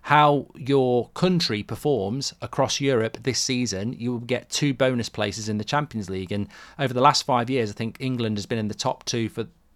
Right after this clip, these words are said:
four of the last five years. So if Man City, Arsenal, Villa, Liverpool, Brighton, do well in the Europa League, Conference League and the Premier League, that could lead to fifth place being a spot as well, in which case United have got two bites of the cherry, so have Villa and so have Spurs. So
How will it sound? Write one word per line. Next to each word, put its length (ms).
four 180
of 80
the 60
last 220
five 260
years. 300
So 260
if 120
Man 180
City, 480
Arsenal, 640
Villa, 480
Liverpool, 540
Brighton, 680
do 160
well 420
in 160
the 80
Europa 300
League, 200
Conference 420
League 140
and 80
the 60
Premier 260
League, 160
that 180
could 180
lead 260
to 100
fifth 240
place 380
being 180
a 40
spot 360
as 120
well, 260
in 120
which 280
case 320
United 260
have 60
got 120
two 180
bites 320
of 40
the 80
cherry, 380
so 220
have 100
Villa 200
and 100
so 120
have 120
Spurs. 400
So 240